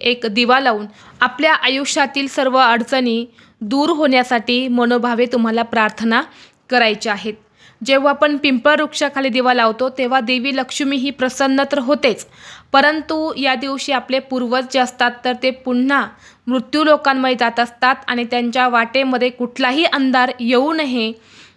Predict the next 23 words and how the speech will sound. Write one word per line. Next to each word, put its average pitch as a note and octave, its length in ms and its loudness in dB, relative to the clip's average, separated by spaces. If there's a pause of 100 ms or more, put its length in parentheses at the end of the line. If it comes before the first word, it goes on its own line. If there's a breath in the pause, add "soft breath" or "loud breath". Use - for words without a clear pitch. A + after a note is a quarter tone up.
(100)
म्हणून C4 300 0
हा C#4 180 0
दिवा B3+ 300 2
लावायचा A3+ 440 0
असतो. A#3+ 420 -6 (440 loud breath)
ज्या C#4 160 2
प्रकारे D#4+ 460 0
त्यांच्या C#4+ 400 -4
वाटेतला C4+ 440 -2
अंधार B3 320 0
हा B3 180 -2
दूर C4 220 -2
होतो, C#4+ 540 -4 (320 loud breath)
तसेच D#4+ 360 0
आपण C4+ 320 2
हा C4+ 160 0
दिवा C4 260 0
तिथे C4+ 360 -2
लावल्याने B3 520 2
त्यांच्या B3 460 0
आशीर्वादाने C#4+ 1040 2
आपल्या B3+ 420 -2
आयुष्यातील, C4+ 680 -2